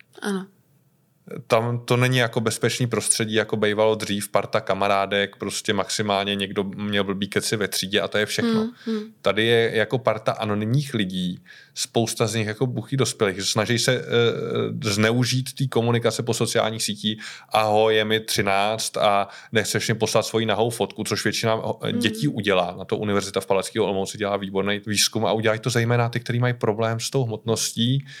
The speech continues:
Speaker 2: nebo svým tělem, což můžou být typicky hubený holky.
Speaker 1: Hmm.
Speaker 2: Eh, já jsem pracoval s pár modelkama, eh,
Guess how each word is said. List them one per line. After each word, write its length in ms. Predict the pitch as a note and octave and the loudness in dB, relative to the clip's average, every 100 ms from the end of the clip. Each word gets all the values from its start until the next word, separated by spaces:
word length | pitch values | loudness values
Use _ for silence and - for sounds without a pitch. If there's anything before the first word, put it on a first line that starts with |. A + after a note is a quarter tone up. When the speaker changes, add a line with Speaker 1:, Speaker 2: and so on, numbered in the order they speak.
| - - | -12 -2
Speaker 2:
nebo 380 | A2+ A2+ A#2 A#2+ | 2 2 2 0
svým 340 | - B2+ C#3+ | 2 2 2
tělem, 420 | C#3 F#2+ G2 C3+ | 4 2 2 -2
což 220 | C#3 A#2 | -2 -2
můžou 200 | A#2+ A#2 | 2 2
být 160 | A#2 A#2+ | 2 0
typicky 400 | - A#2 - C3+ | 0 0 0 0
hubený 420 | G#2+ G#2+ A2 C3 | 2 2 2 2
holky. 220 | A2 F2 - G#2 G#3+ | 0 0 -4 -8 -6
Speaker 1:
Hmm. 240 | G3+ G3 A3 - | -4 -6 -10 -4
Speaker 2:
Eh, 440 | G#2 G#2+ G#2 G2+ G2 A2 | 2 2 2 0 -2 0
já 200 | G#2+ G#2+ | 2 2
jsem 240 | - A#2+ | 0 0
pracoval 320 | A#2 - B2+ | 0 2 2
s 60 | A2+ | 2
pár 180 | A#2+ A2+ | 0 0
modelkama, 720 | G#2 A2 G#2+ A#2+ B2 B2+ A#2 | 0 0 2 0 2 0 -2
eh, 460 | A#2 A#2 A2+ A2+ | 0 2 2 0